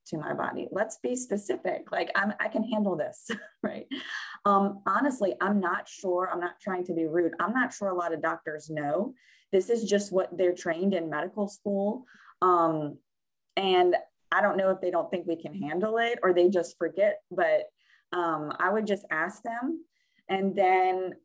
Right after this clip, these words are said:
go do your own research to, to check what they've said. Um, I, I really tried to stick with my doctors for a long time. And eventually it was just like, "This isn't worth it to me."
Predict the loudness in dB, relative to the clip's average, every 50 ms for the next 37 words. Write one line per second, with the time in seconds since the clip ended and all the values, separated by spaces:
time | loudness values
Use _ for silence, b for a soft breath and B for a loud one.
0 | -10 -4 2 4 6 6 6 4 2 2 0 0 -2 -2 -4 -4 -4 -4 -4 -4
1 | -6 -6 -8 -6 -8 -8 -8 -10 -12 -16 -16 -16 -16 -18 -20 _ _ _ _ _
2 | _ _ _ _ _ -2 2 4 4 4 2 -2 -2 -2 -2 -2 -2 -4 -4 -4
3 | -4 -2 -4 -2 -2 0 -2 -2 -2 -4 -6 -6 -4 -2 -2 -2 -2 -2 -4 -4
4 | -6 -10 _ B B B B B B B B 0 2 2 2 2 2 0 -4 -6
5 | -8 -14 _ _ _ _ _ -2 -2 0 4 4 4 4 6 4 4 6 4 4
6 | 4 2 -2 -2 0 -2 -2 -6 -6 -10 -10 -8 -6 -6 -6 -6 -4 -6 -4 -4
7 | -4 -4 -4 -4 -4 -6 -6 -6 -8 -8 -4 -2 -2 0 0 0 0 -2 -4 -6
8 | -8 -6 -4 -2 -2 0 0 -2 -2 -4 -4 -6 -4 -4 -4 -4 -4 -6 -6 -6
9 | -4 -4 -6 -6 -6 -6 -6 -6 -6 -6 -6 -4 -4 -4 -4 -6 _ _ _ _
10 | _ _ B B B B B B B -2 -2 0 0 0 0 2 2 0 -2 -2
11 | -2 -4 -6 -6 -8 -8 -6 -6 -6 -8 -8